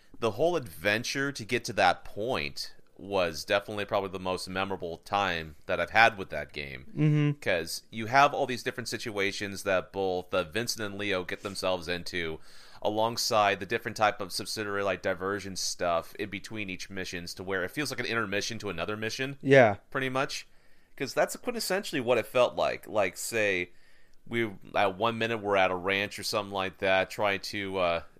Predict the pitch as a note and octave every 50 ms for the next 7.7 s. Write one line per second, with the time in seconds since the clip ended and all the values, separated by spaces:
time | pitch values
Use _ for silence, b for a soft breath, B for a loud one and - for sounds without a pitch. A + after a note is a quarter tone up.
0 | - - - B2 - A2 A2 F#2+ - - A2 G2 F2+ - G#2 A2+ A2+ F#2+ - -
1 | G#2 A2 A#2 A#2 G#2 F#2+ D#2+ F#2+ F#2 F2+ F#2+ F2+ F2+ F2 D#2 F2+ F2+ F2+ F2+ F2
2 | - - - F#2 F2 F#2 G2+ - - F#2 F2+ F2 E2+ E2 D#2+ D#2+ E2 D#2 D#2 -
3 | D#2+ E2 G2 G2+ G2 G2 G2 F#2+ F#2+ E2+ G2+ A2 G#2+ G2+ - F2+ - F#2 F2+ E2+
4 | - - G#2 F#2+ F#2 - F#2+ F2+ - F#2 G#2+ A2 G#2 G2 F2+ F2 - - G2 F#2+
5 | - G2+ G2+ - G2+ F#2 F#2 F2 F2+ D#2+ F#2 F2+ E2+ G2 A2 G#2+ F#2+ F2+ - -
6 | - b b b b b b b b A#2 A#2 A#2 B2 C#3 - - - A2+ A2+ A2
7 | G#2 G2+ G2+ F#2+ F#2+ F#2 F2+ G#2 G2+ G2+ F#2+ F#2+ F2+ F2+